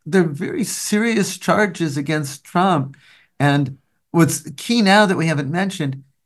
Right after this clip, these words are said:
is that Trump has claimed that he has immunity from all of these charges by virtue of these were actions taken when he was president.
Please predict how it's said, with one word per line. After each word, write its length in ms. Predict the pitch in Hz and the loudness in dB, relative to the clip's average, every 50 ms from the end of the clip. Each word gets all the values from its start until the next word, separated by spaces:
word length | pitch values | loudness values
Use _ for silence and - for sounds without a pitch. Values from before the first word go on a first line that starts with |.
| _ - | _ -4
is 140 | 151 147 135 | -2 0 0
that 160 | 170 165 170 | 0 -2 -2
Trump 460 | - - - 233 247 254 247 254 - | -6 -6 0 0 0 2 0 -2 -4
has 180 | - 214 175 - | -4 -4 -4 -4
claimed 680 | - - - - 196 196 196 190 185 180 170 139 - | -6 -10 -4 0 2 2 4 4 4 2 0 -2 -2
that 120 | 156 147 | -4 -4
he 240 | 135 - - 196 185 | -4 -2 0 0 2
has 260 | 180 180 175 175 151 | 4 4 4 2 2
immunity 800 | 139 - 151 147 151 143 143 156 170 190 196 185 170 151 143 131 | -2 -4 -4 -2 -2 0 0 0 2 2 2 0 0 0 0 0
from 320 | 131 131 - 143 139 135 - | -2 -2 -2 -4 -4 -4 -2
all 320 | - 147 160 175 196 202 190 | 0 2 4 4 4 4 2
of 140 | 175 147 135 | 0 -2 -4
these 300 | 175 170 156 - - - | -6 -6 -6 -6 -10 -16
charges 640 | - - 160 160 165 156 135 143 135 123 113 - - _ _ _ _ _ _ | -12 -6 -2 -2 -2 -2 0 -2 -2 -2 -2 -6 -14 _ _ _ _ _ _
by 140 | - 151 151 | 2 4 4
virtue 480 | 127 131 165 185 190 185 - - 185 | 4 4 2 2 2 2 0 0 0
of 100 | 165 147 | 0 0
these 160 | 143 160 143 | 0 -2 -2
were 160 | 135 151 151 - - | -2 -4 -6 -2 0
actions 480 | 143 160 165 160 - - 151 139 135 | 0 0 0 0 -2 -6 -6 -6 -6
taken 400 | - - 165 156 156 156 147 143 | -4 -2 -2 -2 -2 0 0 2
when 80 | 139 135 | 4 4
he 60 | 131 | 4
was 180 | 123 123 120 - | 2 0 -2 -6
president. 680 | - _ _ - 151 143 135 139 110 98 101 101 - | -12 _ _ 0 2 2 2 0 -2 -2 -4 -6 -8